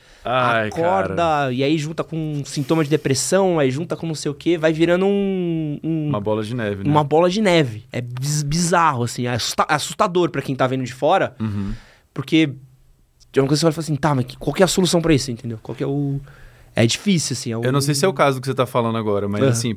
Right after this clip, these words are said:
Speaker 1: parece que é um caso também que aumenta a chance de dar esses problemas, que é a pessoa que faz automedicação.
Speaker 2: Pode muito ser.
Speaker 1: É porque, assim,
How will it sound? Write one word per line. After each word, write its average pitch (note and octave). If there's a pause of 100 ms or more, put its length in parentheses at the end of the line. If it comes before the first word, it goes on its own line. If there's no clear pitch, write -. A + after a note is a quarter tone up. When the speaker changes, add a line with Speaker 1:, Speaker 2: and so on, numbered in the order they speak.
(140)
Speaker 1:
parece C#3 (480)
que -
é B2+
um C3
caso B2+ (680)
também B2
que B2+
aumenta A2+
a G#2+
chance G#2
de G#2+
dar A2
esses -
problemas, A#2
que C3
é -
a B2
pessoa C3+
que C3
faz C3
automedicação. B2+ (800)
Speaker 2:
Pode A#2+
muito C3
ser. A2 (160)
Speaker 1:
É B2
porque, D3
assim, C3+